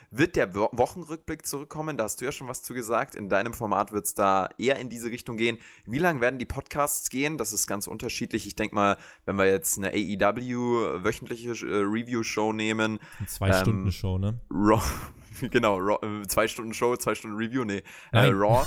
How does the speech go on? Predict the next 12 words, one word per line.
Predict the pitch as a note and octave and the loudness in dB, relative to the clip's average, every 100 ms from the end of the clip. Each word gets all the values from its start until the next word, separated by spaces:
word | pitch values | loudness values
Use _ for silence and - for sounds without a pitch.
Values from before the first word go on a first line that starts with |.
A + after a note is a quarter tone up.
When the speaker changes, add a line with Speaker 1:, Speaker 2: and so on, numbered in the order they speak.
| - | -2
Speaker 2:
<laughs> | - - | -8 -2
Speaker 1:
und, | C3+ D3 C#3+ - | 2 2 -2 -4
äh, | A2+ | -4
SmackDown, | - A#2+ C3 - D3 C#3+ - - - | -2 -2 -2 0 0 0 -4 -20 -12
die | A#2 | 0
werden | A2+ B2 B2+ | 4 4 2
sich | A2 - | -6 -2
alle | A#2+ B2+ | -2 0
so | A2+ A2+ A2 | 0 0 2
halbe | A2 C3+ | 0 0
Stunde | C3+ - C#3 C3 | -2 -6 -6 -6
bis | A#2 - | -6 -6